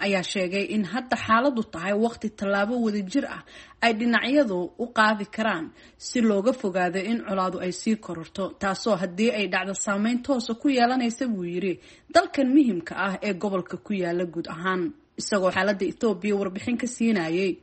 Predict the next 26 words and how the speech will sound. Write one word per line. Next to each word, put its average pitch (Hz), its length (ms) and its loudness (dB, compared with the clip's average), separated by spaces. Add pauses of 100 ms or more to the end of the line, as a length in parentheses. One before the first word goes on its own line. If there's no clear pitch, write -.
(240)
Golaha 302 340 4
ammaanka 254 340 2
ee 196 80 4
qaramada 208 480 2
midoobay 170 460 -2
isagoo 202 360 -2
ku 254 140 -10
sugan 214 380 -4
magaalada 202 600 2
Addis 208 360 -2
Ababa 214 320 -2 (400)
oo 202 160 2
uu 202 80 -2
tegay 214 300 -2
Khamiistii, 214 680 0
Obasanjo 208 560 0
wuxuu 240 220 -2
sheegay 202 360 -2
inuu 220 280 0
si - 200 -2
kala 220 240 0
gooni 202 320 0
gooni 208 320 2
ah 208 120 4
ula 254 200 4
kulmay - 440 -8